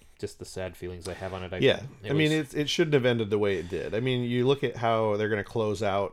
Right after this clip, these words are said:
Speaker 2: the old guard using, uh, Infinity War and stuff like that, and that, that's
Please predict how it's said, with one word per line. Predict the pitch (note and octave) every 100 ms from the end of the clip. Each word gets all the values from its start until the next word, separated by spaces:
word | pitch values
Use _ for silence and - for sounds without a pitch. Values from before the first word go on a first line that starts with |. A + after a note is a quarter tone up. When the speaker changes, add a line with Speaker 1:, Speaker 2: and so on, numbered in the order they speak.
| -
Speaker 2:
the | G#2
old | F2 G2+ G#2
guard | G2 F2 F2+ F2+ G2+ -
using, | G2+ F#2 G2 F#2 F2+ F2+
uh, | G2 F#2
Infinity | F#2 F2+ G2+ F#2+ F#2
War | F#2 F2
and | F2
stuff | G2 F2
like | F2+ E2+
that, | F#2+ F2+ F2
and | F#2 F2+
that, | F2+ F2 E2
that's | F2+ -